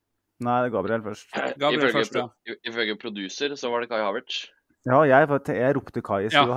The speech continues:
Speaker 1: her.
Speaker 3: <laughs> Ja,
Speaker 2: Ja,
Speaker 3: skjønt.
Speaker 2: ja, ja. Ehm, jeg, jeg var også sikker på at, eh, at Kai var på den. Eh, jeg så at det var to som, som gikk på den, men, eh, men det er, det er Gabriel igjen <laughs> på dødball.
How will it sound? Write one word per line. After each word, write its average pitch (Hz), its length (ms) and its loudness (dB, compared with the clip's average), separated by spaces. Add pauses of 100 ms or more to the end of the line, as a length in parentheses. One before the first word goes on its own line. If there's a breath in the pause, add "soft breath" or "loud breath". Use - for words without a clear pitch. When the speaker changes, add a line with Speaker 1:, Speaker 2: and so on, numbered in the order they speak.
Speaker 1:
her. - 80 -12
Speaker 3:
<laughs> - 80 -20 (460)
Ja, 131 240 2
Speaker 2:
Ja, - 0 -
Speaker 3:
skjønt. 202 220 6
Speaker 2:
ja, 185 60 0
ja. 170 160 0 (580)
Ehm, 147 340 -4 (920)
jeg, 143 140 4
jeg 143 480 4
var 156 160 2
også 175 240 0
sikker 151 160 -4
på 123 100 -2
at, - 220 -10
eh, 127 160 -2 (100)
at 127 140 -6
Kai 143 220 4
var 127 180 -4
på 131 100 -8
den. 131 300 -2
Eh, 131 200 -6 (340 loud breath)
jeg 143 100 0
så 202 140 4 (100)
at 135 100 0
det 135 80 -2
var 131 140 -4
to 175 180 -4
som, 120 380 -6
som 131 160 -6
gikk 151 240 0
på - 100 -6
den, 120 140 -6
men, 143 240 -6
eh, 139 160 -2 (840)
men 143 100 -2
det 151 100 2
er, 165 520 8 (180)
det 151 100 0
er 143 60 -2
Gabriel 147 340 2
igjen 131 300 0 (160)
<laughs> 170 160 -4
på 175 100 -2
dødball. 131 380 0